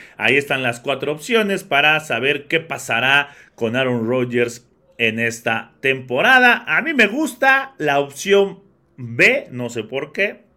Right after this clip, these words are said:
creo que se va a ir o que es muy probable o creo que Denver lleva ahí mano, pero, digo, no sé, ¿verdad? Eso es lo que a mí me gusta. Los invitamos para que nos manden ahí su respuesta y nos digan el por qué creen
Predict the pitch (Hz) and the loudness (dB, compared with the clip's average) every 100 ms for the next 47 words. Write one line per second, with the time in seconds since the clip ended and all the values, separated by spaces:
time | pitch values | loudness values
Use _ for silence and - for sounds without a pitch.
0 | - 110 104 98 101 98 104 101 107 113 | -12 -10 -10 -12 -10 -8 -8 -8 -8 -10
1 | 107 - 107 107 107 104 101 110 120 117 | -12 -10 -10 -10 -14 -8 -6 -4 -4 -6
2 | 95 104 98 - 113 117 123 113 95 - | -10 -10 -10 -10 -4 -4 -4 -8 -12 -14
3 | - - - 127 123 120 110 113 117 110 | -20 -20 -4 0 0 0 -2 -2 -2 0
4 | 113 117 135 139 120 143 - 90 92 139 | 0 -2 -2 -2 -4 -6 -4 -6 -6 -10
5 | 98 _ 90 90 - 117 - 90 139 190 | -12 _ -20 -10 -4 -4 -4 -6 -4 -4
6 | - - - - 113 123 110 120 156 190 | -8 -20 -10 -6 -4 -2 0 0 0 0
7 | 247 247 190 143 127 120 139 143 127 123 | 0 4 4 2 -2 0 0 0 -2 2
8 | 110 - 120 101 - - - 113 120 123 | 2 2 0 0 -2 -20 -16 -4 -4 0
9 | 143 139 135 117 139 139 135 131 123 - | -2 -2 -2 0 -2 0 0 0 -4 0
10 | 185 160 - 151 117 107 127 127 113 110 | 2 2 0 -2 -2 -4 -2 -2 -4 -6
11 | 117 117 - 151 - 170 147 170 | -6 -4 0 0 2 2 2 0